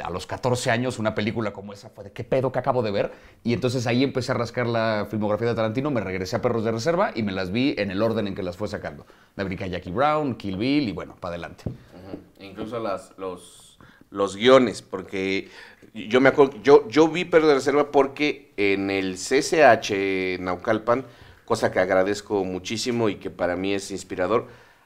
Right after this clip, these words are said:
Speaker 2: alguien hizo una muestra, un, eh, de, de Quentin Tarantino. Entonces pasaron Asesinos por Naturaleza,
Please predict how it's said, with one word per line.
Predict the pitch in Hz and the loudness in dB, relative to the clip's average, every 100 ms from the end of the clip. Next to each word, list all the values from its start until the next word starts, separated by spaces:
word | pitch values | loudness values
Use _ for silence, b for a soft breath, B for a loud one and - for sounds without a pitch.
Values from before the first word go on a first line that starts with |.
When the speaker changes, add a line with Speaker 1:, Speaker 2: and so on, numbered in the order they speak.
| b | b
Speaker 2:
alguien | - 110 123 143 127 | -2 0 2 4 4
hizo | 117 147 | 2 2
una | 143 131 | 4 4
muestra, | 117 110 117 113 - 123 123 | 4 4 2 0 -2 4 6
un, | 101 101 101 | 6 2 -2
eh, | 78 95 90 87 | -2 -2 -4 -6
de, | 90 87 85 85 82 80 80 78 82 _ _ _ - | -6 -6 -6 -6 -8 -8 -10 -14 -18 _ _ _ -20
de | - | -10
Quentin | 107 107 107 | -10 -8 -6
Tarantino. | 104 104 107 202 - b b b | -6 -6 -10 -14 -16 b b b
Entonces | 90 104 - | -10 -8 -6
pasaron | 90 95 85 - - - b b b | -6 -2 -4 -4 -12 -18 b b b
Asesinos | - 107 110 | -4 0 0
por | 98 | 0
Naturaleza, | 92 98 101 139 139 170 | -4 0 0 0 -2 -6